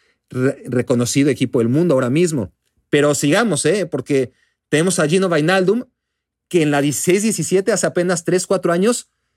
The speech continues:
descendía con el Newcastle. Y, y llega el Liverpool y apuesta por el neerlandés, cuando Wijnaldum, pues, en el Newcastle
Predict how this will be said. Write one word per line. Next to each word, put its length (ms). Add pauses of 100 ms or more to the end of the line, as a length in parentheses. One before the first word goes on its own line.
(320)
descendía 600
con 140
el 60
Newcastle. 520 (120)
Y, 400
y 20
llega 220
el 60
Liverpool 440
y 140
apuesta 500
por 180
el 140
neerlandés, 680 (400)
cuando 380
Wijnaldum, 920
pues, 240
en 60
el 80
Newcastle 760